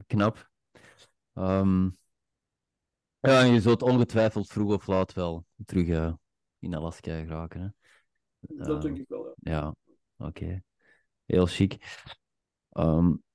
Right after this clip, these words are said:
Speaker 1: zie, voilà. Deze, eh, deze blok zit er ook, eh, weer al bekend op. Tijd vliegt echt, eh. Merci,
Speaker 2: <laughs>
Speaker 1: merci voor, eh, eh, deze,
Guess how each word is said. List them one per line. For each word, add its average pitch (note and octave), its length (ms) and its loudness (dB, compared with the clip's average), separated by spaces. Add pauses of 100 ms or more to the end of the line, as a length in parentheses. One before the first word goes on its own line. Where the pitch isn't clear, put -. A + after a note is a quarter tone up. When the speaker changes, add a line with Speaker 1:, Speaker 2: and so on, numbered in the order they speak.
(340)
Speaker 1:
zie, A2+ 260 4
voilà. A#2 360 4 (120)
Deze, G#2+ 540 4
eh, G2 400 2
deze G#2+ 240 0
blok A2 200 -4
zit G2+ 140 -8
er G2+ 60 -2
ook, - 120 -6
eh, A#2+ 160 0
weer G#2 140 2
al F#2+ 100 4
bekend F#2 260 -2
op. F#2 120 -4 (100)
Tijd G2 240 0
vliegt - 340 -4
echt, - 220 -4
eh. F2+ 240 0 (360)
Merci, C#3+ 520 4
Speaker 2:
<laughs> - 20 -18
Speaker 1:
merci A#2+ 540 4
voor, D3 140 4
eh, B2+ 280 6 (600)
eh, G2 520 -2
deze, F#2+ 560 -2